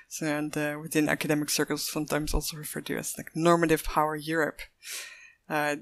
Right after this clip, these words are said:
so this is, uh, I would say, one of the policy domains where you see this, uh, happening very actively. So really try to, uh, assert the decision-making powers by setting those legislative frameworks, by setting those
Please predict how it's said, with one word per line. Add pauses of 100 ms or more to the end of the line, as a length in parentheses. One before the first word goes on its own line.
(340)
so
this
is,
uh,
I
would
say,
one
of
the
policy
domains
where
you
see
this,
uh,
happening
very
actively. (580)
So
really
try
to, (760)
uh,
assert
the
decision-making
powers (140)
by
setting
those
legislative
frameworks,
by
setting
those